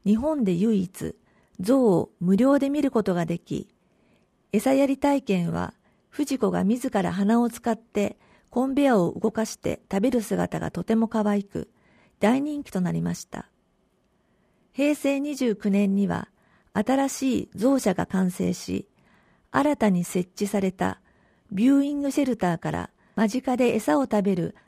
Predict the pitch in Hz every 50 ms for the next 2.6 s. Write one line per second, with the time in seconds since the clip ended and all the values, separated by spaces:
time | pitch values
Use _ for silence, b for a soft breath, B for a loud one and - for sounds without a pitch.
0 | b b b - 214 208 - 269 277 277 269 - 262 269 277 277 247 202 - -
1 | 202 208 190 190 180 175 175 170 180 220 247 262 - 220 202 202 190 185 175 165
2 | 175 - - 175 175 175 170 - - - - - -